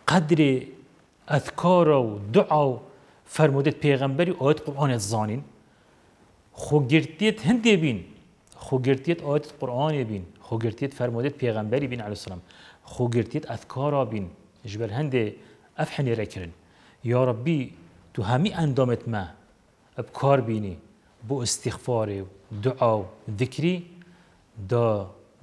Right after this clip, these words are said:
دنیا و قیامەتی ڕزگار بین، داخلی بەهەشتەتە بین.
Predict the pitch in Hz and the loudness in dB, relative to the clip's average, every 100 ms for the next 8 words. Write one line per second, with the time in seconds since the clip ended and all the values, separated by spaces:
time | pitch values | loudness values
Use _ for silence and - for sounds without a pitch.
0 | 104 117 135 147 151 - 117 117 113 113 | -4 0 2 4 2 2 -4 -4 -4 -4
1 | 107 98 113 107 104 104 98 - _ - | -4 -2 -2 -2 -4 -6 -10 -18 _ -8
2 | 110 104 - 110 101 - 104 104 110 104 | -4 -4 -4 -4 -6 -8 -10 -8 -6 -6
3 | 101 | -6